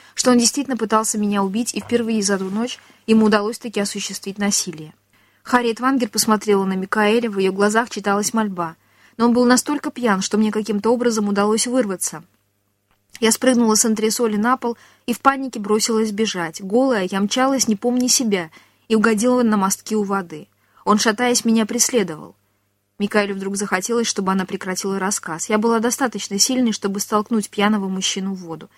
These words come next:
Я схватила весло и удерживала его под водой, пока он не перестал трепыхаться. Потребовалось всего несколько секунд.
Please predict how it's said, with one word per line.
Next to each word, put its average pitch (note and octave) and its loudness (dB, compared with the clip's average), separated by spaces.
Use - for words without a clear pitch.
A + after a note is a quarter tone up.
Я G3+ 4
схватила A3+ 2
весло A3+ 0
и C#4+ 4
удерживала G#3 2
его F#3 -2
под F#3 -10
водой, G3 2
пока G#3+ 2
он A#3+ 4
не A#3+ 4
перестал G3+ 2
трепыхаться. G3+ -4
Потребовалось A#3 0
всего A#3 2
несколько A3 0
секунд. F#3+ -6